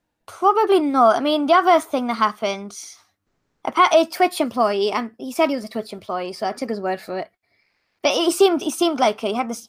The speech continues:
fancy thing and all that. He was like, he started explaining life to me as if to say, like, "Oh yeah, you don't get everything in life and whatever." And I was like,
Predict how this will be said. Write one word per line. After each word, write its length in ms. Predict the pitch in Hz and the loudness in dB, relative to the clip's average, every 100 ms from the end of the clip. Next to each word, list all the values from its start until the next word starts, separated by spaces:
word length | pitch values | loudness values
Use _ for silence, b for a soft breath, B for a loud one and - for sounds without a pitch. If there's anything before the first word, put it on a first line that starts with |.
| - | -4
fancy 440 | 233 214 214 202 _ _ - | -4 -4 -8 -12 _ _ -2
thing 240 | 214 202 | -2 -2
and 80 | 190 | -6
all 100 | 185 | -2
that. 220 | 185 - _ _ _ _ _ - | -2 -4 _ _ _ _ _ 0
He 80 | 330 | 2
was 140 | 302 | 4
like, 340 | 302 294 - _ _ | 2 2 -6 _ _
he 120 | 339 | -4
started 320 | 339 466 440 427 | 2 4 4 4
explaining 560 | - 359 330 330 294 | 0 2 4 4 2
life 340 | 262 262 - - | 2 2 0 -6
to 120 | 240 | -6
me 220 | 190 185 | -4 -4
as 140 | 220 240 | -4 -6
if 160 | 240 | -10
to 80 | 254 | -12
say, 180 | - 233 | -8 -4
like, 360 | 220 208 202 _ _ _ _ - | -2 -4 -8 _ _ _ _ 0
"Oh 140 | 294 | 4
yeah, 240 | 302 294 254 | 4 4 2
you 140 | 247 | 0
don't 140 | 269 247 | -2 0
get 160 | 247 | 2
everything 340 | 240 233 254 226 | 2 0 -6 -4
in 100 | 226 | -2
life 220 | 262 247 | -2 -2
and 80 | 214 | -4
whatever." 220 | 202 196 | -4 -4
And 80 | 196 | -8
I 20 | |
was 100 | 196 | -8
like, 280 | 196 196 _ | -8 -10 _